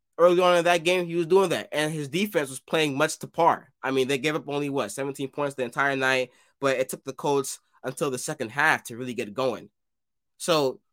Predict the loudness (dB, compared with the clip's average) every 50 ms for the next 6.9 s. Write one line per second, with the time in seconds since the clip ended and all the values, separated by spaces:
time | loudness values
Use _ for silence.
0 | _ -8 -2 0 0 0 0 -2 -4 -2 -2 -4 -6 -4 -2 0 0 0 0 -2
1 | -4 -4 -2 -2 -2 -4 -6 -12 _ _ _ _ _ _ _ 2 4 6 6 6
2 | 4 2 2 2 2 2 2 -2 -6 -10 _ _ _ _ _ _ _ _ _ _
3 | _ _ _ _ _ _ _ _ _ _ -2 -2 -2 0 -2 -2 -2 -2 -2 -2
4 | -4 -6 -4 -2 -2 -2 -4 -6 -12 -10 -8 -8 -8 -4 -2 0 0 0 -2 -4
5 | -8 -10 -14 -16 -10 -6 -2 -2 0 -2 -2 -4 -4 -4 -2 -4 -2 -2 0 0
6 | -2 -2 -4 -6 -6 -6 -6 -6 -8 -8 -8 -8 -10 -14 -14 -14 -18